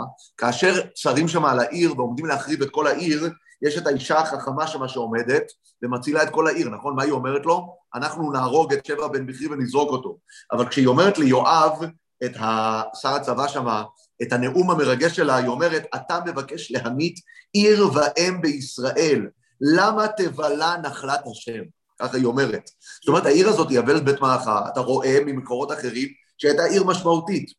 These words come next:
והעיר המשמעותית הזאת היא הייתה בצפון, והיא הייתה באזור אצבע הגליל, והעיר הזאת שהיא עיר חשובה, בסופו של דבר, היא עיר שנחרבת, היא עיר שנחרבת, ולכן אנחנו צריכים לשים לב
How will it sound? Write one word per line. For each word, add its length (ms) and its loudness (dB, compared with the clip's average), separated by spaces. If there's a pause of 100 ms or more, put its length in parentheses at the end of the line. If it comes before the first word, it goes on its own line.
(260)
והעיר 180 6
המשמעותית 580 0
הזאת 260 0
היא 180 0
הייתה 280 0
בצפון, 680 -6 (380)
והיא 120 4
הייתה 260 4
באזור 480 4
אצבע 280 4
הגליל, 500 0 (360)
והעיר 920 6
הזאת 460 2
שהיא 140 -10
עיר 100 -12
חשובה, 520 0
בסופו 340 -2
של 140 -6
דבר, 480 2 (440)
היא 100 -6
עיר 140 -2
שנחרבת, 880 -2 (460)
היא 100 0
עיר 180 6
שנחרבת, 760 0
ולכן 280 -2
אנחנו 220 -2
צריכים 200 -8
לשים 280 -2
לב 240 6